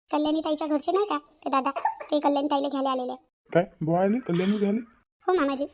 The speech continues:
Speaker 1: लवकर या तुम्ही.
Speaker 2: आता काय आले म्हणा पुरीले घ्याले, एवढा त्रास दिला आमच्या पुरीले, आता कोणत्या तोंडाने आले म्हणा घ्याले?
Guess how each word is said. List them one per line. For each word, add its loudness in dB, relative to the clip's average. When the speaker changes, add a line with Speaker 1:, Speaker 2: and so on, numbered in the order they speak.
Speaker 1:
लवकर 0
या 2
तुम्ही. -4
Speaker 2:
आता 2
काय 2
आले 4
म्हणा 0
पुरीले 0
घ्याले, 0
एवढा 4
त्रास 0
दिला 2
आमच्या 0
पुरीले, 2
आता 0
कोणत्या -4
तोंडाने 0
आले -4
म्हणा 0
घ्याले? -2